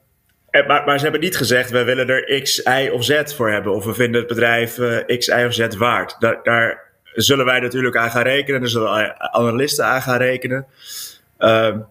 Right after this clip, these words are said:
en dan moet je, moet je zien van: ja, is, is Bol vijf miljard waard of drie of tien? En dan kun je daar allerlei sommetjes op loslaten van: oké, als dit dus tien waard is, dan moet de rest,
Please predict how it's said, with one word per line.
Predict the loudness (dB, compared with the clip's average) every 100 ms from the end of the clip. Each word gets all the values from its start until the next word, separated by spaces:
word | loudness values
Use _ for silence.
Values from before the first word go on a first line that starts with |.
| -4
en | -2 2
dan | 2 2
moet | -2
je, | -2 -2 -2 -6
moet | -2 -2
je | 2
zien | 2 0
van: | 2 2
ja, | 2
is, | 0 -2
is | -4 -2
Bol | 2 2 2 -4 -12 _ _ _ _ _
vijf | 0 2 2
miljard | 0 2 0 0
waard | 0 0 0 -4
of | -10
drie | -2 -2 -2 -2
of | -4 -2
tien? | -2 -2 -4 -8 _ _ -4
En | 0 2
dan | 2 0 -4 -12 _ _ _
kun | 0 2
je |
daar | 4 2 2
allerlei | 0 0 0
sommetjes | 0 -2 -2 -2
op | 0
loslaten | 0 0 0 0 0
van: | -2 0
oké, | 0 0
als | 0 -2
dit | -2 0
dus | -2 -2
tien | -2 0
waard | 2 2 0 0
is, | -2 -2
dan | -2
moet | -2 -4
de | 0
rest, | 2 2 0 -8 -14